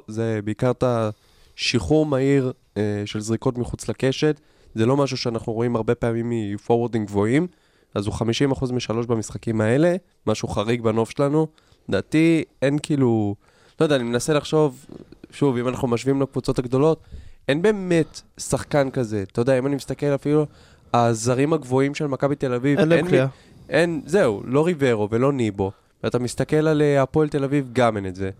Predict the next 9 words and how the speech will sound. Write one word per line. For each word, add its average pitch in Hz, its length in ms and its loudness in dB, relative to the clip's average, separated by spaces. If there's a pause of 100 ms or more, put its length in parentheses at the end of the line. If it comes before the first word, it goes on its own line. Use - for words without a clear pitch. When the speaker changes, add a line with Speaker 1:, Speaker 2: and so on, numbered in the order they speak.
(320)
Speaker 1:
אתה 120 80 0
מסתכל, 127 320 -2
דיברנו 143 300 0
על 139 80 2
הפועל 139 220 0
ירושלים, 135 540 2
ג'קורי 139 360 0
וויליאמס, 135 580 0 (120)
אה, 123 120 2